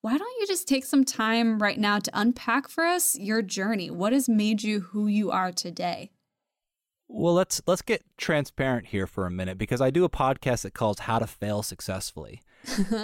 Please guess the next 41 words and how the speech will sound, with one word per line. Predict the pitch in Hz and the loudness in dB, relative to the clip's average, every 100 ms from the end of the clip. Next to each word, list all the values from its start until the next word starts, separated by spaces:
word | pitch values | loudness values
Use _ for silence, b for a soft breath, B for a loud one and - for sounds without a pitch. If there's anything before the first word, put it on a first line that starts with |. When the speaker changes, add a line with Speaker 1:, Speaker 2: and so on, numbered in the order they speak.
| 311 | 0
Speaker 2:
And | 135 135 135 - - | 2 2 0 -4 -12
I, | 139 - | -12 -4
I | 147 | -4
feel | - 185 | 0 2
like | 180 160 - 123 | 4 2 0 -10
those | 110 135 143 175 165 | -2 2 4 4 0
that | - 139 131 - 127 | 0 0 0 -4 -2
<laughs> | - - - - | -2 -2 -8 -8
have | - 139 131 117 - _ | -4 0 0 -2 -8 _
lots | 117 117 123 123 | 0 2 0 -4
of | 117 | -6
experience, | - - 117 120 151 220 - - | -6 -2 0 0 -2 -4 -6 -6
they | - 117 | -4 -2
tend | - 110 | -2 -2
to | 104 | -4
teach. | - 110 - - - B B B B B B B B - | -6 -8 -8 -12 -14 B B B B B B B B -2
I | 139 185 | 4 6
have | 220 190 | 6 4
Speaker 1:
Yeah. | |
Speaker 2:
a | |
lot | 156 131 123 123 127 127 | 4 4 4 6 4 4
of | 123 113 | 4 2
experience | 110 - - 107 101 95 90 90 | -2 -6 0 2 4 2 0 -4
in | 90 87 | -8 -12
failure. | - 85 80 78 - - - _ B B | -10 -10 -10 -14 -20 -20 -20 _ B B
Speaker 1:
Hmm. | 214 202 B _ _ _ _ - | -4 -4 B _ _ _ _ -2
Speaker 2:
And, | 135 127 123 120 110 - _ _ _ _ _ _ _ _ | 2 2 2 2 0 -8 _ _ _ _ _ _ _ _
but | 127 156 143 | -2 0 0
here's, | - 220 202 | 0 0 0
here's | - - 180 - | -2 0 0 2
the, | 139 120 - | 4 4 2
the | 123 | -4
crazy | - 127 117 110 | 0 0 2 0
thing | 101 92 | -4 -4
is | 92 | -2
that | 101 | -2
I | 113 | 0
hide | 117 - 156 156 | -2 2 2 2
behind | 123 127 117 | 0 0 0
my | 107 | 0
microphone. | 95 90 90 - - | -2 -6 -10 -18 -20